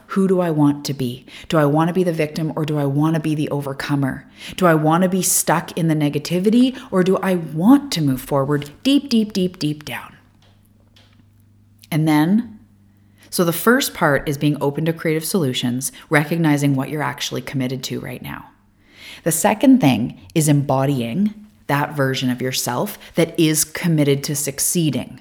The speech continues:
right? So you don't have to just embody the millionaire. Embody the version of yourself that believes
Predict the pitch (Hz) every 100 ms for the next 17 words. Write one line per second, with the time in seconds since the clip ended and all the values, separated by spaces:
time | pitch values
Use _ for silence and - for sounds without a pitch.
0 | _ - 135 135 - 170 165 185 175 196
1 | 247 208 180 180 165 139 139 139 131 131
2 | 139 135 117 76 131 185 - - - -
3 | 170 156 160 185 233 247 247 165 156 151
4 | 175 170 170 170 143 131 131 151 147 165
5 | 160 147 156 131 147 196 208